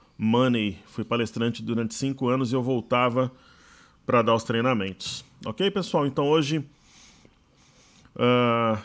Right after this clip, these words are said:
com todo respeito aos mineiros, eu acho que o Cruzeiro vai ganhar de um a zero, mas vai ser eliminado. Aquela expulsão absurda do Dedé vai fazer a diferença.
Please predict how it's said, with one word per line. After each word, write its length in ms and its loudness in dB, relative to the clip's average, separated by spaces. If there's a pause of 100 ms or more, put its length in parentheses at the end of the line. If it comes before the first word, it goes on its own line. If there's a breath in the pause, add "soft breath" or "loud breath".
com 140 0
todo 220 0
respeito 480 2
aos 120 2
mineiros, 540 2
eu 140 4
acho 180 2
que 60 -4
o 40 -6
Cruzeiro 640 2
vai 280 4
ganhar 360 4
de 120 0
um 120 2
a 100 2
zero, 300 4
mas 140 2
vai 100 0
ser 160 -4
eliminado. 520 0
Aquela 200 -2
expulsão 360 -4
absurda 480 0
do 140 -2
Dedé 340 0
vai 120 0
fazer 260 -4
a 40 0
diferença. 640 -4